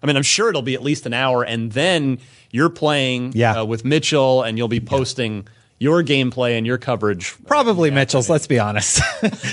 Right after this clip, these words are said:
Speaker 2: But, uh, yeah, my goal is gonna be to get fatalities, show you guys all the cool fatalities, cool montages, dig into the mechanics. That's usually, usually sort of what I do with these sort of features. I dig into the, the nitty-gritty, the interesting things that the audience seems to latch onto,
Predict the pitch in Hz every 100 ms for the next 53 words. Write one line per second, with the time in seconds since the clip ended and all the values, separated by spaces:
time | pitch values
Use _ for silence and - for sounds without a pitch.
0 | - - 170 165 165 156 135 165 175 151
1 | 160 151 151 135 147 135 139 123 127 120
2 | - - 113 135 135 131 135 135 - -
3 | 127 123 123 120 123 113 - - 127 120
4 | 113 120 123 123 123 120 - 170 120 120
5 | 117 131 120 120 127 117 - - - 190
6 | 196 175 147 123 - 131 131 117 - 143
7 | 180 180 175 156 120 127 131 127 120 107
8 | - - 117 107 107 107 104 107 104 110
9 | 98 113 95 - 107 101 98 - - -
10 | 127 123 143 127 131 117 107 120 120 123
11 | 107 113 110 117 147 147 - 120 104 120
12 | 101 104 - 110 113 104 120 104 110 107
13 | 120 113 113 120